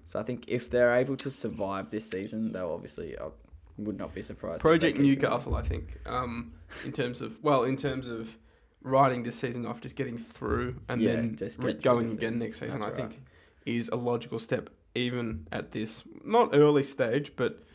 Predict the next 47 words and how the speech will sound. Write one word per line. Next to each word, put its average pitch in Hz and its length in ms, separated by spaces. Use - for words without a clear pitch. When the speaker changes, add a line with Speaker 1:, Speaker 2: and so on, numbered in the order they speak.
Speaker 1:
Or 220 120
at 294 100
the - 60
midpoint. - 500
Speaker 2:
midpoint 131 580
of 123 140
Speaker 1:
Yeah. 160 60
Speaker 2:
the 175 60
season, 117 320
I 113 60
think. - 360
Get 160 200
through 127 320
it. - 360
Don't 139 180
get 123 160
relegated. 120 580
Speaker 1:
Well, 110 120
after 127 260
Speaker 2:
Go 135 80
Speaker 1:
this, 127 80
Speaker 2:
again 120 120
next 113 200
year. 117 100
Speaker 1:
after 123 120
match 107 220
week - 180
nineteen, 95 380
we 92 80
will 101 160
be 95 120
midway - 360
through. - 320
Speaker 2:
Yep. 131 160
Speaker 1:
Uh, 104 240
what 120 140
are 123 40
you 113 60
gonna 95 120
tip - 200
for - 80
this - 120
one? - 140
Speaker 2:
I'm 139 280
tipping 127 560
seven 131 720
one 117 500